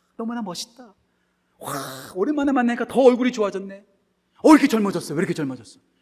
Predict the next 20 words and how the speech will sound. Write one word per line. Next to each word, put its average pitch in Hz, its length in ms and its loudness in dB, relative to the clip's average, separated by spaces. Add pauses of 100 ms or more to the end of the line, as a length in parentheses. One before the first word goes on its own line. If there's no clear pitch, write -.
(520)
요즘 170 220 -4
우리 156 80 -6
성도님들 233 360 -2
보는 214 240 0
사람마다, 165 340 -6 (180)
"목사님, 165 280 -8
왜 196 40 0
이렇게 185 120 -2
젊어졌어?" 139 480 -6 (420)
예. 107 60 -20 (1900)
안 131 220 -6
믿어요. 110 560 -6 (280)
예. 92 120 -20 (880)
그런데 226 320 6
좋아요. 123 500 -2
<laughs> - 920 -12 (1160)
여러분, 302 240 8
좋은 349 340 0
말 320 160 6
들으면은요, 196 800 -2